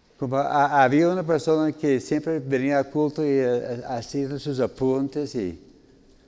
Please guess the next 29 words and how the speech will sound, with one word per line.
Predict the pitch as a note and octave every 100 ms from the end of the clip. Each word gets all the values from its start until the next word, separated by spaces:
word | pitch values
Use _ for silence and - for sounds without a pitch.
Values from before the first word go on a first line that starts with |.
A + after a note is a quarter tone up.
| _ _ _ _ _ -
y | C3+ B2+ A#2+
una | C#3 D3+
vez | D#3 D#3
el, | D3 A#2
el | A#2+ B2
pastor | C#3+ B2+ - D3+
le, | C#3+ C3+ B2+
le | B2+ B2
preguntó | - C#3 B2+ A#2 D3
a | D3 B2 A2
aquella | G#2 A#2+ B2+ B2+
persona, | D3 C3+ D#3 D3 C3+ A#2+ - - - _ -
"Oye, | D3 F3+ F3+ F3 D#3
¿y | D3
qué | C3+ E3+
hace | F#3+ F#3+ G3+
con | E3+
esos | E3+ F3 F3
apuntes?". | D#3+ E3+ F3+ E3+ D3 A#2 - - _ _ _ _ _ _ _
"Pues | A#3+
ahí | A#3 - G#3+
los | G3+
tengo | G3 F#3 F3
guardados". | D#3+ D#3+ D3+ D#3+ D#3 D#3 D3+ - - - - _ - - - - -
No, | E3 E3+
eh, | D3 C3
tiene | D3+ D#3+
recopiladores | D#3 C#3 C3+ B2 A#2+ B2 A#2 C3+ D3 B2
de | A2 G#2 -